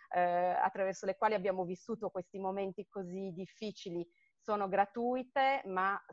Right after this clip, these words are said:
saranno sostenibili per i musei, eh, la creazione di nuovi materiali, di nuovi strumenti, e le persone saranno disponibili a pagarle? Il museo le dovrà mettere a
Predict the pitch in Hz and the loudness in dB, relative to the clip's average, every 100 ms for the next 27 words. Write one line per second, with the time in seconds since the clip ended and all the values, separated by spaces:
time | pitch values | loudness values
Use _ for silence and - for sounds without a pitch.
0 | _ 196 196 226 220 220 - 190 196 202 | _ 4 4 4 -2 -4 -4 -4 -4 -2
1 | 202 - 196 190 190 180 190 196 214 220 | -4 -4 -4 -2 -4 -2 2 2 4 2
2 | 220 214 - - 175 175 175 175 - 190 | 0 -4 -6 -2 0 0 0 -2 -2 0
3 | 185 _ - 208 208 208 175 190 190 190 | 0 _ 0 2 2 -2 -4 2 6 6
4 | 190 190 - 196 185 196 202 202 180 185 | 2 -2 -2 -4 4 6 6 2 -4 -4
5 | 190 190 185 180 _ 185 185 185 208 208 | 2 2 0 -14 _ -6 -4 -2 -4 -6
6 | _ 214 214 _ _ _ _ _ 180 202 | _ -6 -6 _ _ _ _ _ -2 0
7 | 220 - _ _ _ _ 208 190 196 - | 0 -4 _ _ _ _ -10 -6 -6 0
8 | 196 175 170 - 196 214 214 190 - - | 0 0 -4 2 4 4 0 -4 -6 -4
9 | 202 233 208 190 190 202 214 220 202 185 | -2 -2 4 4 4 2 4 4 4 2
10 | 196 - _ 180 190 196 202 190 175 190 | 0 0 _ -8 -6 -4 2 2 2 -2
11 | 196 196 254 240 196 - 196 | 0 4 4 4 -2 0 0